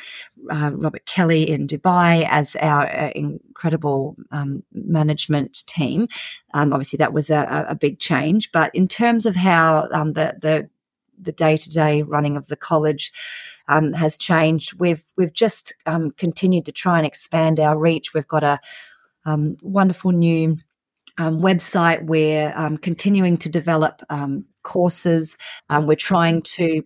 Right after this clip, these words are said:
provide more offerings for the, the animal health professionals and the, um, and the pet owners. Um, during covid, we didn't really have to change a lot of what we did because we were already, um, so experienced in that online space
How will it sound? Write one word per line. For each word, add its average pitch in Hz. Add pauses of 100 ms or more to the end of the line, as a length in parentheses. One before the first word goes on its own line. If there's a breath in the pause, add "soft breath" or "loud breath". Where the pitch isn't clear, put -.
provide 151
more 165
offerings 156
for 156
the, 143
the 165
animal 156
health 151
professionals 151
and 147
the, 143 (420 loud breath)
um, 147
and 151
the 147
pet -
owners. 165 (420 loud breath)
Um, 190
during 262
covid, 240
we 247
didn't 277
really 302
have 233
to 180
change 214
a 175
lot 175
of 160
what 175
we 165
did 214
because 170
we 185
were 180
already, 180 (340 loud breath)
um, 165 (140)
so -
experienced 175
in 170
that 151
online 156
space -